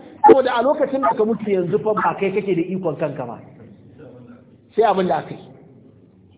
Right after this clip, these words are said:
In har manzon Allah zai ce, "Innal mayyita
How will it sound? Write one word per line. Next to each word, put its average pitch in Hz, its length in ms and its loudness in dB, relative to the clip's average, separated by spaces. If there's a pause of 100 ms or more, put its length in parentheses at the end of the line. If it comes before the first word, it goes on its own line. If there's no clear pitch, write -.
(920)
In 285 120 0
har 320 220 0
manzon 220 360 -2
Allah 226 300 0
zai 214 180 -4
ce, 202 80 -4 (160)
"Innal 254 320 -2
mayyita 185 560 -4